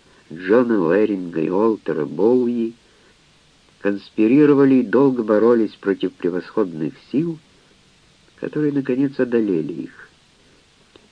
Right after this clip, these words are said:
Боуи однажды ухитрился улизнуть от четырёх федеральных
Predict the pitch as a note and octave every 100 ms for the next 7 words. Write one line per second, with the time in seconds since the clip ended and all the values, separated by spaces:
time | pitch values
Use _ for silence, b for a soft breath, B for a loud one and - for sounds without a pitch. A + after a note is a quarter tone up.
0 | _ - E2 G2 A#2 C#3 C#3 B2+ F#2+ G#2
1 | A#2 A#2 A2 - E2 E2+ A2+ - A#2 -
2 | B2+ B2 F2 F2+ C3+ D#3 C3+ B2+ - F#2
3 | E2+ F#2 B2+ - G2 F2+ F2+ G#2+ A#2